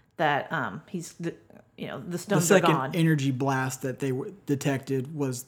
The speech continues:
Speaker 2: Thanos using the stones to get rid of the stones.
Speaker 1: Right, which almost killed him. So he was definitely
Speaker 2: all jacked up.
Speaker 1: Yeah. And, uh, so they go down there. First thing he does, slices off the hand. Okay, that's what
Speaker 2: Yes.
Speaker 1: you should have done first.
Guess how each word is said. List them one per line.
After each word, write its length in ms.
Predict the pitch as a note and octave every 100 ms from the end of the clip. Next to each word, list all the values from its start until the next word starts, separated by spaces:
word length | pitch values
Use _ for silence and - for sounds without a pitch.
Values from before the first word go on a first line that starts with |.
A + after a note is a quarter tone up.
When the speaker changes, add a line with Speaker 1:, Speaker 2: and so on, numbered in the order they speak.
| -
Speaker 2:
Thanos 560 | E3+ D#3+ C#3 C3+ - -
using 440 | C#3+ E3 D3+ D3
the 80 | C3+
stones 640 | - D#3+ D3 C#3+ C3+ C3+
to 120 | -
get 180 | C#3+ D3
rid 220 | C#3+ D3 C#3
of 140 | A#2+
the 80 | B2
stones. 460 | - C#3 A#2+ G#2+ F#3+
Speaker 1:
Right, 260 | D#3+ - - -
which 180 | F3
almost 340 | - F3+ D#3+ -
killed 260 | G3 -
him. 180 | - C3 - _
So 160 | - F3+
he 180 | A#3
was 320 | G#3+ F#3 D3 -
definitely 720 | D#3+ F3 - D3+ C#3 C3+ - _ _ _ _ _ _ _ _ -
Speaker 2:
all 260 | D3+ C3+ A#2+
jacked 400 | B2 A2+ A2 A#2
up. 240 | A2 A2+
Speaker 1:
Yeah. 260 | E3 - - - _ - _ -
And, 460 | G3+ F#3+ E3 D#3 -
uh, 320 | E3+ C#3 D3
so 140 | -
they 140 | F#3+ A3+
go 140 | G#3
down 220 | F#3+ F3+
there. 160 | G3+ G#3
First 280 | - A3+ A#3
thing 120 | G#3
he 120 | G3
does, 300 | F#3 G#3+ A3
slices 480 | - F3+ E3+ E3+ F3
off 260 | D#3 D#3 -
the 60 |
hand. 380 | F3 C3+ A#2 - - _ _ _ _ _ _ -
Okay, 160 | D4+ C#4
that's 200 | C3 A#2
what 80 | A3+
Speaker 2:
Yes. 40 | A3+
Speaker 1:
you 60 |
should 160 | G#3 B3
have 60 | G#3+
done 160 | A3+ A3+
first. 380 | C4 D#3 D#3